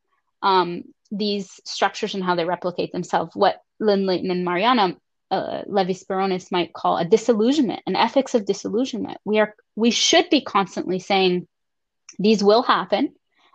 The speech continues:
This is a given." And are we learning skills of intervention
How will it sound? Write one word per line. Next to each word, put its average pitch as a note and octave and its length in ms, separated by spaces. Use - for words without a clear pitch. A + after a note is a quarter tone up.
This G3 240
is A3 100
a G3 200
given." F#3 500
And A3+ 380
are B3+ 220
we D#4+ 160
learning B3+ 400
skills A3 480
of F#3 100
intervention F#3+ 880